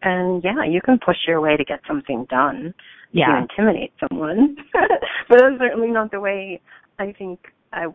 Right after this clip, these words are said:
Speaker 1: I mean, that's not the way I choose to be, to choose to operate in the world. Although if I
Speaker 2: Intimidating.
Speaker 1: have to, I guess I have to. But
Speaker 2: Yeah,
Speaker 1: but
Speaker 2: that's
Speaker 1: he
Speaker 2: it.
Speaker 1: did it
Speaker 2: That's,
Speaker 1: on,
Speaker 2: that's the word
Speaker 1: yeah.
Speaker 2: there, thanks, that I was looking for, is intimidation. And that is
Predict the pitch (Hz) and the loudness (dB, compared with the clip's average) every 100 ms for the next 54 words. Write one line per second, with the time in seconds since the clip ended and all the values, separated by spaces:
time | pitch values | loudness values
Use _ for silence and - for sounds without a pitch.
0 | _ 185 170 160 - - _ - 180 190 | _ -6 -6 -6 -14 -20 _ -20 -12 -10
1 | 151 156 139 - - - 151 190 233 _ | -8 -6 -6 -6 -12 -10 -8 -8 -8 _
2 | _ - 254 269 285 294 320 - - - | _ -4 -4 -2 -2 -2 -4 -8 -20 -12
3 | - 208 - - - 196 240 254 254 254 | -6 -6 -6 -10 -4 0 0 0 0 0
4 | 262 269 254 - - 185 175 175 185 170 | 0 0 -2 -8 -10 -6 -4 -2 0 0
5 | 180 - - - 160 151 - - - 147 | 0 -8 -12 -6 -4 -4 -10 -12 -4 -2
6 | - - - 190 - 156 175 196 135 151 | -2 -4 -12 -12 0 0 4 4 4 2
7 | - - _ _ - 214 214 220 196 185 | -6 -20 _ _ 0 4 6 6 6 6
8 | 165 180 180 170 160 160 196 - - - | 4 2 2 2 2 -4 0 -2 -2 -16
9 | 214 190 151 147 151 135 135 _ - 151 | -4 -2 -2 -6 -10 -10 -12 _ -12 -10
10 | 123 _ 170 151 147 160 160 - 143 - | -10 _ -6 -6 -8 -10 -10 -10 -12 -12
11 | 156 160 156 151 143 143 143 147 151 165 | -8 -8 -6 -8 -8 -10 -8 -6 0 2
12 | 262 247 | 4 2